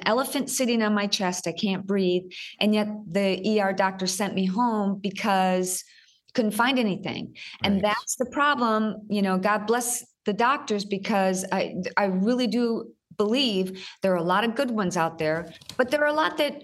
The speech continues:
Speaker 1: only regurgitate what they learn in medical school. And unfortunately, that's not a lot about toxic mold. My neurologist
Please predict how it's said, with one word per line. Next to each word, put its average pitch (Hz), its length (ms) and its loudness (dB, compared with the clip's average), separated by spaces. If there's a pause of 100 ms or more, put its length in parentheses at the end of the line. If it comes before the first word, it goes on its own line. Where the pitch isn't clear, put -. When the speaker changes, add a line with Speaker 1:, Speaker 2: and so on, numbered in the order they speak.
Speaker 1:
only 254 360 2
regurgitate 214 600 -2
what 208 140 -2
they 202 100 0
learn 202 220 2
in 196 80 2
medical 196 280 0
school. 208 600 0
And 185 680 2 (420)
unfortunately, 240 600 0
that's 202 240 0
not 202 400 0
a 185 80 0
lot 190 400 0
about 175 340 -2
toxic 185 440 -4 (100)
mold. 180 440 0 (260)
My 190 340 2
neurologist 233 1200 0